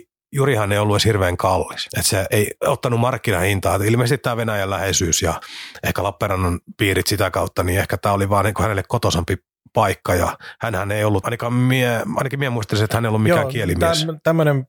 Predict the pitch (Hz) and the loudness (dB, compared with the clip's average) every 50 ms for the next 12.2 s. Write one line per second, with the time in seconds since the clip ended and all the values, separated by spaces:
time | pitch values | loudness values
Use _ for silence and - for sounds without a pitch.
0 | _ - 156 143 135 131 123 143 139 131 123 117 - - 120 117 113 113 110 107 | _ 0 0 2 2 2 2 2 4 4 4 2 2 2 2 4 4 2 0 -2
1 | - 143 - 131 120 117 110 123 110 110 104 - - 156 147 139 139 151 156 151 | -4 -2 0 0 0 2 2 2 2 2 0 2 2 2 2 2 2 2 2 2
2 | - - - _ _ _ - 185 156 - 160 139 - - _ _ _ _ 196 175 | 2 -2 -8 _ _ _ -2 -2 0 2 0 0 0 -4 _ _ _ _ 2 2
3 | 170 165 160 165 156 139 175 165 175 180 175 156 - 151 135 123 143 135 143 147 | 4 4 4 4 4 2 2 2 4 2 2 2 2 0 2 2 2 4 4 4
4 | 147 143 135 131 117 - 143 131 131 127 - - 139 123 127 131 127 120 123 127 | 4 6 4 4 2 2 0 2 2 0 2 2 2 4 6 4 4 4 2 0
5 | - - - 151 139 131 - 131 127 135 143 147 151 147 135 170 160 156 147 135 | -2 0 2 2 2 2 0 -2 -2 -4 -6 -10 -10 -6 -2 2 4 4 4 4
6 | 127 - 139 123 120 110 117 113 113 - - 131 127 127 120 - 120 120 113 110 | 2 2 2 2 2 2 2 2 2 2 2 2 2 2 0 0 0 0 0 2
7 | 123 131 123 - 156 117 113 - 110 143 143 - - - 127 - - - - - | 2 2 2 2 2 0 0 -2 -2 -2 -2 0 0 -2 -4 -4 -10 -20 -16 -4
8 | - - 120 113 117 120 120 - - - - 151 147 143 123 - 151 147 147 147 | 0 2 2 4 4 2 0 -2 -4 0 0 2 2 2 2 2 4 4 4 2
9 | 135 - 147 143 139 156 156 - _ 170 156 165 147 131 - 165 147 143 127 - | 2 4 2 2 2 0 -4 -2 _ 2 2 2 2 2 2 2 2 2 2 2
10 | 143 131 147 131 123 151 139 127 131 117 - 143 135 143 147 139 113 123 123 117 | 2 2 2 2 2 0 2 2 0 0 2 2 4 4 4 4 4 2 0 2
11 | - 143 127 113 113 113 - 135 123 120 127 120 107 101 - - 95 - - - | 2 2 2 2 2 2 0 0 2 2 2 2 2 0 -2 -2 -2 -2 -4 -6
12 | _ _ - | _ _ -10